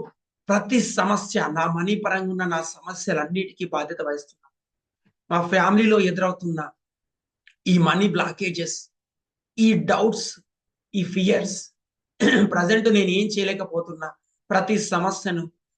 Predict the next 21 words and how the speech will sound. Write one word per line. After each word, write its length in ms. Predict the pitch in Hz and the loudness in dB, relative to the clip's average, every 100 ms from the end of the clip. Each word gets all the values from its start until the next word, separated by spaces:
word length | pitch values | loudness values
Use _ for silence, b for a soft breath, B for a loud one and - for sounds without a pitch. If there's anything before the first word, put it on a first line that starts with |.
| - | -4
హండ్రెడ్ 520 | 165 214 240 254 254 180 | 2 6 6 6 2 -4
పర్సెంట్ 400 | 175 202 175 160 | -6 -6 -6 0
బాధ్యత 400 | 160 170 175 170 | 0 0 -6 -6
వహిస్తున్నాను. 680 | 151 147 - 135 139 143 _ _ _ _ _ _ _ _ _ _ _ _ _ - | -6 -8 -12 -20 -18 -20 _ _ _ _ _ _ _ _ _ _ _ _ _ -2
నేను 240 | 214 214 208 | 4 4 4
హండ్రెడ్ 360 | 180 202 226 196 | 2 4 2 0
పర్సెంట్ 320 | 196 202 160 | -4 -6 -4
రెస్పాన్సిబిలిటీ 760 | 165 - 196 196 196 170 180 175 | -6 -4 -4 -2 -2 -6 -6 -8
తీసుకుంటున్నాను. 720 | 170 - 170 170 165 170 - _ _ _ _ _ _ _ _ _ b b b 208 | -12 -10 -10 -8 -6 -6 -8 _ _ _ _ _ _ _ _ _ b b b 4
ఈ 20 | 254 | 6
రోజు 240 | 262 254 254 | 8 6 6
నుండి 240 | 220 214 196 - - _ _ - | 4 4 2 0 -12 _ _ -4
నా 80 | 190 196 | 0 2
లైఫ్‌లో 340 | 185 202 233 214 | 0 -2 -2 -2
ఎదురైన 280 | 190 185 185 170 | -2 -4 -4 -8
ప్రతి 220 | 165 - 185 - | -10 -10 -12 -10
సమస్యను 500 | 160 165 - 156 147 _ _ _ _ 165 | -8 -8 -8 -12 -12 _ _ _ _ -2
నేను 160 | 180 175 156 | -2 0 0
బాధ్యత 340 | 160 165 175 151 | -2 -2 -8 -10
వహిస్తున్నాను. 580 | 143 143 - 143 143 135 _ _ _ _ _ _ _ _ _ _ _ _ _ _ _ _ _ _ _ _ _ _ _ 180 | -12 -20 -20 -20 -20 -20 _ _ _ _ _ _ _ _ _ _ _ _ _ _ _ _ _ _ _ _ _ _ _ 0
I'm 120 | 175 | 0